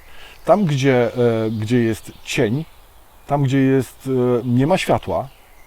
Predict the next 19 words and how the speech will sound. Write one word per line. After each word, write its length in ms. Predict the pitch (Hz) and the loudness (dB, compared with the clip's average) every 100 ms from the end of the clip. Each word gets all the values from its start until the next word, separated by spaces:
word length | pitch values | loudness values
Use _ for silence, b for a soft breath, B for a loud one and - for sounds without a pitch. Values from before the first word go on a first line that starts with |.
| - - - | -20 -20 -4
tam 280 | 151 160 180 | 0 2 0
pojawia 360 | 139 127 123 127 | 0 0 0 -2
nam 140 | 131 | -4
się 140 | - | -6
szum. 300 | 139 131 82 - B B B - - - - | -6 -6 -8 -12 B B B -20 -20 -20 -12
W 80 | 110 | -4
momencie, 380 | 127 139 180 175 | -2 0 -2 -4
kiedy 180 | 160 151 | -4 -4
podkręcamy 800 | 185 - - 139 - 180 127 101 123 | -6 -6 -4 -4 -2 -2 -2 -6 -6
iso, 340 | 98 - 73 | -8 -10 -10
kiedy 200 | - 123 | -6 -4
nasze 240 | 139 170 | -4 -2
warunki 440 | 139 151 190 202 120 | 0 2 0 -2 -4
oświetleniowe 640 | 107 - - 113 113 110 | -4 -8 -8 -4 -4 -4
na 120 | 104 | -6
to 100 | 95 | -6
nie 140 | 104 104 | -6 -4
pozwalają, 560 | 117 101 123 202 170 | -6 0 2 2 2
żeby 240 | 113 113 | 0 -2